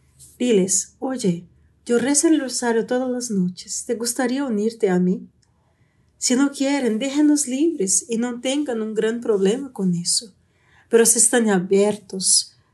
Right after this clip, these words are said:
pero no saben cómo darles algunas opciones, invítalos a estar con usted mientras reproduce este podcast.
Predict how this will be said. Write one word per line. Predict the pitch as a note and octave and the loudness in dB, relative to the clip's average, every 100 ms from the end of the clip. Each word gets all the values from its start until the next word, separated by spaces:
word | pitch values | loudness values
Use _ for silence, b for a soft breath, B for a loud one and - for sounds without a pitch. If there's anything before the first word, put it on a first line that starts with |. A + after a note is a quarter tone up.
| b | b
pero | G#3+ G#3 | 4 6
no | G3+ | 6
saben | F#3+ A3 A3+ A3+ G#3 | 4 4 4 2 0
cómo | A3+ A3 G3 | -2 0 0
darles | F#3+ G3+ G#3+ G#3 | 2 2 2 0
algunas | F#3+ F3+ G3 F#3 | 0 0 0 0
opciones, | - - G#3+ A3+ A3+ - - B B B B | -2 -2 -4 -6 -6 -8 -8 B B B B
invítalos | A3+ G#3 A#3 D4+ D#4+ D4 D4 D4 - - - _ | 0 2 2 0 -2 -6 -6 -4 -4 -4 -10 _
a | - G#3+ | 0 2
estar | G#3+ - A3+ A#3 | 4 2 0 0
con | A#3+ | 0
usted | A3+ - A#3 A#3 | 2 0 2 2
mientras | A#3 A#3+ G#3+ | 0 -2 -2
reproduce | A3 A3 G#3+ G#3+ C#4 - | -2 2 2 2 0 0
este | A#3+ - | 2 0
podcast. | A3 G3+ F3+ F3+ E3+ - - | 0 0 -2 -4 -2 -2 -2